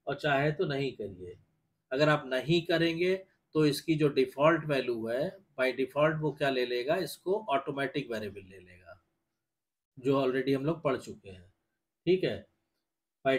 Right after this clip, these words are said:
default it will take automatic for array, ठीक है,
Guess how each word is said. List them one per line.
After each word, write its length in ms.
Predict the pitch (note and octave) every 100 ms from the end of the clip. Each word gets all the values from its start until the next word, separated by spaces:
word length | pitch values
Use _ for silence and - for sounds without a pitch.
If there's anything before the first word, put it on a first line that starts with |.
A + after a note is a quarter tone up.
| C3+
default 480 | B2+ D3 D#3+ F3
it 160 | D3+ D3
will 160 | C#3+ -
take 200 | D3 E3 C3+
automatic 580 | B2+ B2+ B2+ - D#3 -
for 160 | E3+ B2+ A#2+
array, 200 | C3+ F#3+ - _ _ _ _
ठीक 180 | D3+ E3
है, 260 | E3 G#2